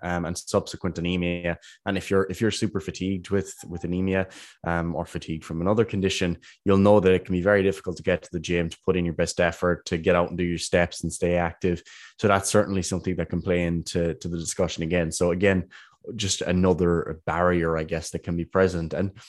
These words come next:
I suppose one, one thing as well to note is that, um,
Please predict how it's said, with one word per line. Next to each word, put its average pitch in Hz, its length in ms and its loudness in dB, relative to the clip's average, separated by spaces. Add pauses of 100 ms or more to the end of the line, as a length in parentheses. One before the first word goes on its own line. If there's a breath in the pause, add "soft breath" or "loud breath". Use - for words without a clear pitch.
(180 loud breath)
I 170 40 4
suppose 170 260 4
one, 151 240 2
one 165 160 2
thing 147 140 2
as 98 100 0
well 110 220 4
to 117 120 -2
note 95 240 0
is 90 140 -8
that, 98 200 0 (680 loud breath)
um, 101 420 2